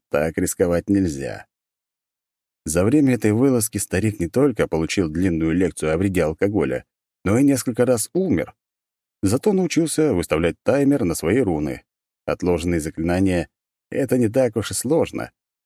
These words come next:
и старик освоил их довольно быстро. Теперь руны активируются все вместе, ровно через пять минут. Запустив таймер, мы сразу отправились в портал.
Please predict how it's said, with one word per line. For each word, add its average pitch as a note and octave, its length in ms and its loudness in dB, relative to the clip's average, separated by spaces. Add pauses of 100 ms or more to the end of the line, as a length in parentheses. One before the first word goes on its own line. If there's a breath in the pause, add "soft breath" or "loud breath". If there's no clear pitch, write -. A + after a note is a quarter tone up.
(120)
и C#3 120 2
старик D#3+ 380 0
освоил C3+ 360 2
их A2+ 80 0
довольно A2+ 340 2
быстро. F2 480 -6 (600)
Теперь F#2+ 440 2
руны F#2 360 0
активируются F2+ 680 0
все E2+ 200 -2
вместе, F2+ 600 -2
ровно G#2 380 2
через F2 340 -2
пять F2+ 300 -2
минут. G2 480 0 (760)
Запустив D#2 540 -4
таймер, F2+ 380 0 (340)
мы C#3 160 2
сразу A#2+ 380 2
отправились F#2 420 -2
в - 40 -18
портал. C2+ 420 -8